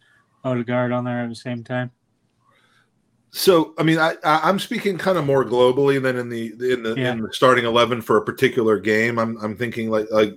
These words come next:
Speaker 2: like, was it a mistake to, to, to pay for Odegaard when we already had E S R? I don't know too many people that would say that was a mistake, but, um,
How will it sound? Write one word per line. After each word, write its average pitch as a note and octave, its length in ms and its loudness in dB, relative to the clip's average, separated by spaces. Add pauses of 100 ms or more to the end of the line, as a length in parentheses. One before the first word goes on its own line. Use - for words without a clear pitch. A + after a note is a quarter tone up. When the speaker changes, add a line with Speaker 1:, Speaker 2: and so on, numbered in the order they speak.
Speaker 2:
like, A2 240 2
was A2 180 2
it G#2+ 80 2
a G#2+ 60 2
mistake A#2 460 0
to, G#2+ 260 -4 (120)
to, A2 200 0
to A2 140 -10
pay A#2 260 2
for A#2 160 -2
Odegaard A2 480 4
when A2 120 -2
we G#2+ 120 -2
already G#2+ 300 2
had G#2+ 240 0
E A2 120 2
S G#2 220 0
R? A2 460 2 (480)
I C#3 100 0
don't C#3 100 4
know B2+ 120 4
too C3+ 160 2
many A#2 160 2
people A2 300 -2
that G#2+ 120 2
would G2+ 140 -4
say A2 120 2
that G#2 160 2
was F#2 140 -4
a F#2 40 -12
mistake, A#2+ 560 2 (100)
but, G#2+ 260 4 (640)
um, A2 500 0